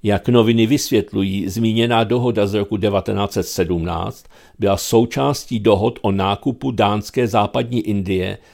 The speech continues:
nyní známé jako Americké Panenské ostrovy,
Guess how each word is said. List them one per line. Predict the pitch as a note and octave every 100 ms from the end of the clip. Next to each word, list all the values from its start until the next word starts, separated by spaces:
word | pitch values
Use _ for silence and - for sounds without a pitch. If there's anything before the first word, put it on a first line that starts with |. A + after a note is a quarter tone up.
| _
nyní | G#2 A#2+ A#2+ G#2+
známé | F2+ G#2 G#2 G#2 A2+
jako | A#2 G2+ G2+ -
Americké | G2 G#2 A2 A#2 - - A2+
Panenské | A2+ F2 G2 A2+ - A2 -
ostrovy, | G#2+ - - F#2+ G2 G2